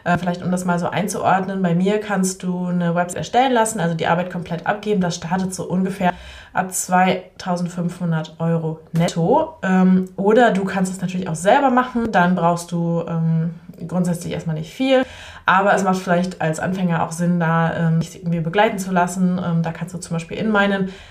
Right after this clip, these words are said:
äh, Online-Kurs kommen, äh, in dem ich dir zeige, wie du eine Webseite baust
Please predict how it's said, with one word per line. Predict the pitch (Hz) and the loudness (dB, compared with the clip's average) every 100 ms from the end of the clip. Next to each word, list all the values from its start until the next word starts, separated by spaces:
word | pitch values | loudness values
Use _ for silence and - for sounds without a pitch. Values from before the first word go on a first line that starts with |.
| - | -12
äh, | - 175 175 | -2 0 2
Online-Kurs | 185 202 190 190 196 - | 2 2 0 -2 -6 -4
kommen, | 196 180 180 180 | 0 2 4 2
äh, | 165 165 165 | 0 -2 -2
in | 165 175 | -2 -2
dem | 170 | -2
ich | 165 | -6
dir | |
zeige, | - 165 165 | -10 -8 -6
wie | 165 165 | -6 -6
du | 160 | -6
eine | - | -6
Webseite | - 233 208 175 | -4 -4 -4 -2
baust | 180 226 277 - | 2 2 2 -4